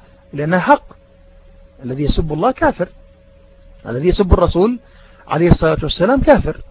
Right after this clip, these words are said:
فلا بد من بيان حكم الله وعدم،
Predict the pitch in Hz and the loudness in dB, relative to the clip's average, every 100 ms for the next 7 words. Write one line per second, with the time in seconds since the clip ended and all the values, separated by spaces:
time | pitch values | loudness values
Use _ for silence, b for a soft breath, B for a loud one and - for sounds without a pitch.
0 | - - - 139 220 240 180 156 175 165 | -20 -20 -4 2 4 4 2 2 2 2
1 | 165 151 139 147 208 - b b b b | -2 -2 0 4 4 2 b b b b
2 | - 143 156 156 147 - - - - - | -4 2 4 4 2 -4 -20 -20 -20 0
3 | 143 240 240 220 220 | 4 6 6 4 2